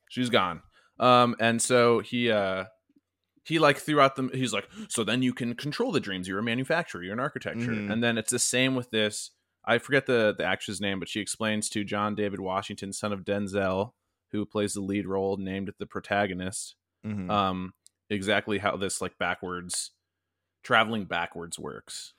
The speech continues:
Speaker 1: Um,
Speaker 2: And,
Speaker 1: so
Speaker 2: but that explanation type of dialogue in, i-, in the
Speaker 1: Very
Speaker 2: Spy,
Speaker 1: quickly, very
Speaker 2: uh,
Speaker 1: quickly.
Speaker 2: tone, the tone of, like, kinda James Bond, yeah, quickly,
Speaker 1: Mm.
Speaker 2: uh, very precise, and then a lot of questions.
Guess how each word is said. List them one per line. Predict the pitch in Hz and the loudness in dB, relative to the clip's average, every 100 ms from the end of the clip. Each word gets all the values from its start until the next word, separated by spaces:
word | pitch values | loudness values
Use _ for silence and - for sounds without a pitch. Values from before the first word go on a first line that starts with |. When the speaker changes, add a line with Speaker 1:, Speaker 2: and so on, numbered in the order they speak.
| _ | _
Speaker 1:
Um, | - 87 85 80 82 _ _ - | -8 -8 -8 -10 -16 _ _ -2
Speaker 2:
And, | 143 | 0
Speaker 1:
so | 98 | 2
Speaker 2:
but | 95 185 | 2 4
that | 180 156 | 4 4
explanation | 170 - 190 147 123 131 160 151 156 151 | 2 2 2 2 0 0 -4 -4 -6 -8
type | - 127 127 | 0 2 2
of | 135 107 - | 0 0 0
dialogue | 104 113 120 123 123 - | 4 6 6 6 4 2
in, | 123 120 107 92 - _ - 117 - - _ _ 123 | -2 0 -4 -10 -18 _ -18 -18 -20 -20 _ _ -2
i-, | |
in | 139 139 135 135 | 0 2 0 0
the | 127 120 110 | 0 -2 -2
Speaker 1:
Very | |
Speaker 2:
Spy, | 101 - 117 139 147 101 | -2 -2 4 8 8 6
Speaker 1:
quickly, | 107 117 98 92 98 _ - | 2 0 -4 -6 -8 _ -4
very | 104 95 | -2 -2
Speaker 2:
uh, | 104 101 | 0 0
Speaker 1:
quickly. | 95 90 _ _ _ | -2 -6 _ _ _
Speaker 2:
tone, | - 117 110 110 117 120 107 | -6 -2 -2 -2 -6 -8 -10
the | 98 | -12
tone | - 104 104 104 | -10 -10 -8 -8
of, | 98 | -8
like, | 95 90 - - | -8 -10 -14 -10
kinda | - 107 | -6 -4
James | 95 110 104 98 | -4 -4 -4 -4
Bond, | - 107 104 101 | -2 0 0 -2
yeah, | 90 | -6
quickly, | - - 135 127 127 120 113 110 104 _ _ - | -6 2 2 2 -2 0 0 -2 -6 _ _ -8
Speaker 1:
Mm. | 113 101 | -6 -2
Speaker 2:
uh, | 98 98 | -2 0
very | 113 117 104 _ _ | 0 0 -2 _ _
precise, | - 110 - 110 107 104 - - _ _ - | -8 -4 0 2 2 0 -2 -4 _ _ -4
and | 123 | 0
then | 135 | 2
a | 123 | 4
lot | 123 | 4
of | 117 | 4
questions. | - 110 - 143 151 | -2 -4 -4 -8 -8